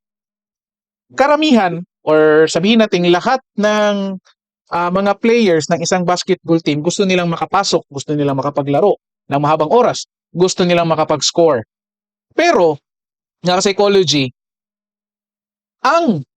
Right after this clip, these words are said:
goal ng buong team ay manalo. Okay? Yan yung tinatawag nating superordinate goal na kung saan lumalagpas sa goal ng bawat player or isa't,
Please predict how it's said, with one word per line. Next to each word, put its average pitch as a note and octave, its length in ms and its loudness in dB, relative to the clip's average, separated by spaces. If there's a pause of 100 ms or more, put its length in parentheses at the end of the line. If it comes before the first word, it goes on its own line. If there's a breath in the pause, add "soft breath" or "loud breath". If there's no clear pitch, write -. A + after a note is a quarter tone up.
(500)
goal C4 400 2
ng G3+ 320 2
buong A3+ 400 2
team D3 400 -2 (240)
ay F#3 240 -2
manalo. C3 400 -2 (720)
Okay? E3 320 -2
Yan G3+ 320 0
yung G#3 80 0
tinatawag F3 480 0
nating D#3+ 320 -2
superordinate F3 880 0
goal D#3+ 320 0
na D#3+ 160 -6
kung B3 160 2
saan C#3+ 320 -2 (800)
lumalagpas B3 1120 0 (160)
sa - 240 -2
goal A3 560 2
ng A#3+ 320 0 (160)
bawat G#3 560 0 (720)
player E3 480 0 (320)
or E3+ 160 2
isa't, G3+ 320 -2